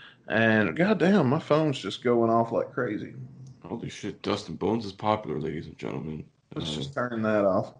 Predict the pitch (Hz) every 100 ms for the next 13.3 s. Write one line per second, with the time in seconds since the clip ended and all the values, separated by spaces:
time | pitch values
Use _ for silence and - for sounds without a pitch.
0 | - 135 131 107 80 - _ _ - 98
1 | 98 95 85 - 95 98 95 90 85 85
2 | 95 92 92 90 87 92 82 82 92 -
3 | - 67 76 78 73 69 67 - 85 76
4 | 107 139 - _ _ - - - - -
5 | 120 185 180 - 202 123 117 147 175 123
6 | - - - - - 214 175 147 185 143
7 | - - - _ 95 - 101 92 117 92
8 | 101 104 - 110 113 107 98 101 101 95
9 | 104 98 101 95 101 - - 73 - 82
10 | 95 104 107 101 104 98 87 90 87 _
11 | _ _ _ 107 - 110 98 95 - _
12 | - 107 92 76 71 78 76 73 71 -
13 | - 143